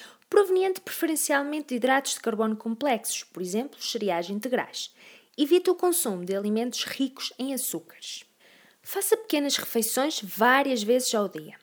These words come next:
O consumo de gorduras deverá ser equilibrado. Sabemos que a gordura é um importante componente celular do nosso cérebro,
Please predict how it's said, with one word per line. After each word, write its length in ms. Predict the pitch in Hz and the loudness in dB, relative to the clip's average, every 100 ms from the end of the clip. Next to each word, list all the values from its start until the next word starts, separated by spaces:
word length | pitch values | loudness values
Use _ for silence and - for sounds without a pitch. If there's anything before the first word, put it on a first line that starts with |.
| _ _ _ - - _ - | _ _ _ -20 -20 _ -8
O 80 | |
consumo 400 | 330 392 - 415 | 2 4 6 4
de 60 | 339 | 4
gorduras 500 | 262 240 247 311 294 | 2 2 4 4 2
deverá 320 | 226 220 233 | 0 0 0
ser 320 | 226 - 294 - | 0 0 -2 -4
equilibrado. 720 | 226 - 311 277 190 147 - - _ | -10 0 0 2 0 -4 -6 -14 _
Sabemos 540 | - - 226 339 415 | -4 -2 0 0 0
que 140 | - 233 | 2 2
a 40 | |
gordura 380 | 220 214 220 214 | 2 2 2 2
é 20 | |
um 140 | 208 214 | 0 -2
importante 500 | 208 - 277 294 - | -4 0 2 4 0
componente 540 | 254 240 214 190 190 | -4 -2 -2 -2 -2
celular 540 | - - 208 202 233 | -4 -4 -2 0 0
do 100 | 226 | 0
nosso 240 | 226 262 - | -4 -4 -4
cérebro, 500 | - - 143 147 | -4 -4 -6 -10